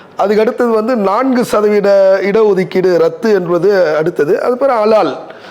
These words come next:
அப்படின்னு சொல்லிட்டு அடைக்க-, அது தொடர்ந்து வந்து வஞ்சிக்கப்பட்டார்கள் அந்த மக்கள்.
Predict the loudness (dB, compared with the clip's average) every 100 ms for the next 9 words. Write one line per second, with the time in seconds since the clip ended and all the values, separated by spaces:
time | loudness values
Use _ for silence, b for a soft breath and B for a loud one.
0 | B B B -2 0 0 0 -2 -2 0
1 | 2 0 0 -2 0 0 2 2 4 2
2 | 0 0 -2 0 0 0 0 0 0 0
3 | 0 0 0 0 -2 -2 -2 0 0 -2
4 | -2 -2 0